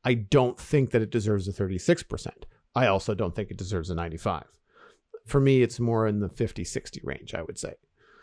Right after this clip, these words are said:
Um, I watched all five episodes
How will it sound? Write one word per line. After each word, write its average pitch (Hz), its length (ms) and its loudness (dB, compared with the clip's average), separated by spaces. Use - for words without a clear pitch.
Um, 98 420 -2
I 147 60 2
watched 139 340 4
all 143 140 8
five 139 240 6
episodes 107 720 2